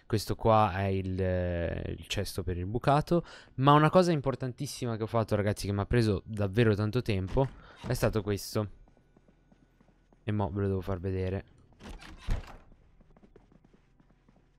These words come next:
Eccolo. Ho fatto un, eh, collegamento che va direttamente su, perché è molto più comodo così. Cioè, c'è niente da fare, ragazzi.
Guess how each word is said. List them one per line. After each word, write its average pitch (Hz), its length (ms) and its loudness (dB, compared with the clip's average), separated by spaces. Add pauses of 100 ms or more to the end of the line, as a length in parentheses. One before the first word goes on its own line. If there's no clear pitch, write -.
(600)
Eccolo. 110 440 0 (1040)
Ho 139 100 6
fatto 123 600 6
un, 123 320 2
eh, 113 240 4
collegamento 131 680 6
che 127 140 2
va 117 200 8
direttamente 113 600 2
su, 101 180 -4 (840)
perché 120 380 6
è 117 40 6
molto 120 400 4
più 110 140 -2
comodo 101 400 0
così. 87 280 -2 (220)
Cioè, 104 220 -6
c'è - 160 -4
niente 107 260 -4
da 98 140 -2
fare, 87 280 -6
ragazzi. - 440 -10